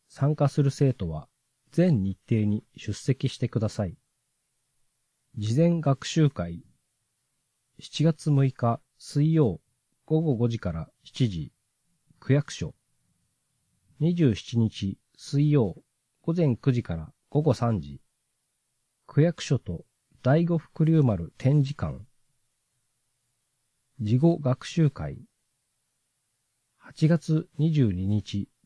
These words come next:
月曜午前九時から正午、区役所。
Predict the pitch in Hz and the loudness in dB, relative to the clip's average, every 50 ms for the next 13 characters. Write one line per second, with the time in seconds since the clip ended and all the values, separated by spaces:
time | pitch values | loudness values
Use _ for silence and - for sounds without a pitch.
0 | _ - 107 104 - - - 147 147 120 85 - - _ _ _ _ _ _ _ | _ -8 -8 -8 -6 -2 2 2 2 2 0 -2 -10 _ _ _ _ _ _ _
1 | _ _ _ _ _ - 165 175 175 170 147 120 - - 147 131 127 - - 82 | _ _ _ _ _ -2 0 0 2 2 0 0 0 0 -2 -2 -2 -2 -6 -8
2 | 80 85 85 - _ _ _ - - - 151 139 107 80 78 76 - _ _ _ | -8 -10 -12 -18 _ _ _ -6 0 2 2 2 2 0 -4 -10 -12 _ _ _
3 | _ _ _ _ _ _ _ _ _ _ _ _ _ - - 139 147 - - - | _ _ _ _ _ _ _ _ _ _ _ _ _ 0 0 0 0 0 -4 -10
4 | - - 64 - | -12 -12 -12 -12